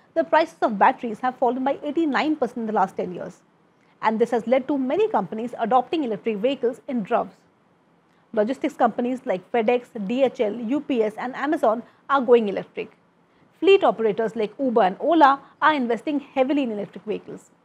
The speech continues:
Even last mile delivery players like Swiggy and Zomato have started to convert their fleet into electric. And all this is happening not because of some government mandate,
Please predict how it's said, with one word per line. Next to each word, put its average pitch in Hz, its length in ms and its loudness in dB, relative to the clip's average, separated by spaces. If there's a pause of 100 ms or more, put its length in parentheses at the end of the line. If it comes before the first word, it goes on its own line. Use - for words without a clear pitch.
(560)
Even 349 320 2
last 240 320 -2
mile 294 240 -2
delivery 254 340 2
players 190 340 -2
like 214 240 -4
Swiggy 277 260 -4
and 220 180 0
Zomato 233 460 0
have 370 180 0
started 214 340 -6
to - 60 -20
convert 214 440 -2
their 254 140 0
fleet 233 240 -6
into 214 160 -6
electric. 175 460 -8 (1000)
And 233 160 -2
all 302 300 4
this - 140 -8
is 311 100 -4
happening 254 640 -2
not 320 240 0
because 262 260 0
of 247 100 -4
some 240 200 -6
government 208 360 -4
mandate, 208 420 -4